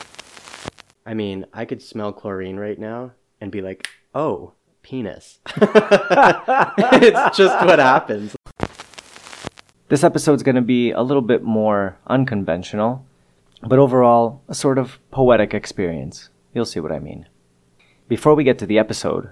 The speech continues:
Speaker 2: just a reminder that I am offering consultation services on intellectual erection. If you're interested in any topics around kink, B D S M, sex positivity, consent, I do provide educational services. So reach out to me.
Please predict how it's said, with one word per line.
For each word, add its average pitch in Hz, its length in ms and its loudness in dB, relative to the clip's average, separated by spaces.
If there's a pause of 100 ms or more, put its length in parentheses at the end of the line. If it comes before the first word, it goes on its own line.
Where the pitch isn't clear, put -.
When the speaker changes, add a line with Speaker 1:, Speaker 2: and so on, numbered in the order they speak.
(160)
Speaker 2:
just 135 240 0
a 123 40 2
reminder 107 480 2
that 98 240 -4
I 117 180 0 (120)
am 98 440 -2 (280)
offering 101 320 0
consultation 104 760 -2
services 87 680 -6
on 101 200 0
intellectual 90 560 -4
erection. 120 480 -4 (340)
If - 160 -8
you're 101 140 0
interested 101 400 -6
in 95 160 -6
any 98 200 -4
topics 95 460 -2
around 90 380 -4
kink, 123 420 -4 (100)
B 95 120 -6
D 90 100 -4
S 87 220 -4
M, 113 260 0 (240)
sex - 280 -2
positivity, 107 840 -2 (280)
consent, 120 600 -2 (640)
I 98 140 2
do 104 140 -4
provide 87 400 -2
educational 92 480 -8
services. 113 420 -6
So 90 160 -2
reach 104 240 -6
out 110 160 0
to - 80 -8
me. 107 300 -4